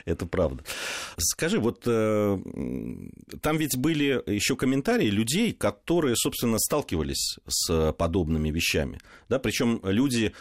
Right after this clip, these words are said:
э, которым стоит доверять, допустим, там одно, м, одно сообщение было от парня, который геолог был,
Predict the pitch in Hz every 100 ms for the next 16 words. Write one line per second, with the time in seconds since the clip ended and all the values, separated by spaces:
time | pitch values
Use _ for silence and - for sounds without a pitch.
0 | - - _ - - 101 104 123 113 113
1 | _ - 90 117 90 - 151 95 107 123
2 | 165 101 95 90 101 92 98 98 110 101
3 | 92 87 90 87 95 101 110 - 175 110
4 | 87 110 92 - 143 131 - 104 98 85
5 | 110 90 60 - _ _ _ 67